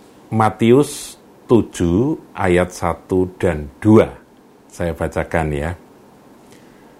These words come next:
"Jangan kamu menghakimi supaya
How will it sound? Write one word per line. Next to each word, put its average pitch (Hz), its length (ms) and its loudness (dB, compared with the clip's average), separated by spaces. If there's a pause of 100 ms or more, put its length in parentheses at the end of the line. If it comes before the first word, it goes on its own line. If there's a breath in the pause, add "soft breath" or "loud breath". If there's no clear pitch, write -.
(420 loud breath)
"Jangan 151 560 0
kamu 147 400 -2
menghakimi 101 880 -4
supaya 104 640 0